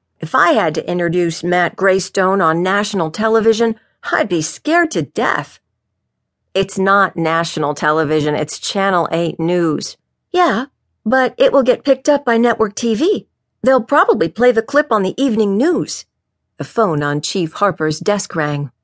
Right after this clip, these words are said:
Dan scooped it up. "Baker Haven Police Department, Dan Finley speaking." "Oh, hi, Amanda." "Really?"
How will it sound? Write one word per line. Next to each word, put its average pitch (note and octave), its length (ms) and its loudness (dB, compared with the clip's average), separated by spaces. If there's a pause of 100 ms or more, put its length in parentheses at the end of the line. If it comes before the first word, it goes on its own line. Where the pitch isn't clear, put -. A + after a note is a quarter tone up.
(320)
Dan D3+ 400 0
scooped D#3+ 340 -4
it E3 120 0
up. D#3 200 -2 (880)
"Baker C#4+ 300 4
Haven B3+ 300 2
Police D4 280 0
Department, A3+ 520 -2 (200)
Dan A3 280 4
Finley B3 340 0
speaking." G#3+ 480 -2 (1120)
"Oh, E4+ 380 4
hi, F4+ 240 6
Amanda." A3 520 2 (1000)
"Really?" B3+ 380 2